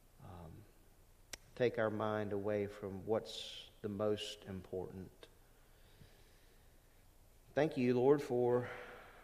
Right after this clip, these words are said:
the fellowship of believers. I thank you for each one that's here, those that are watching that cannot be here.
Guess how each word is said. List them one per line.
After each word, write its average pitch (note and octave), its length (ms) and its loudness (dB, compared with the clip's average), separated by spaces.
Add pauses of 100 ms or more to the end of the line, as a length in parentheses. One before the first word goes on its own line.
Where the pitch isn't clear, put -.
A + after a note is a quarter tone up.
(580)
the - 60 -10
fellowship C3+ 460 6
of C3 140 4
believers. C3 500 6
I G#2 100 4
thank A#2 220 2
you A#2 60 -6
for A#2 160 0
each A#2+ 200 0
one A#2 200 0
that's G#2+ 180 0
here, A#2+ 380 2
those A2+ 300 2
that G#2+ 100 2
are G#2 80 2
watching A2 580 2
that G2+ 160 0 (800)
cannot B2 320 2
be A#2 140 -2
here. A2 520 0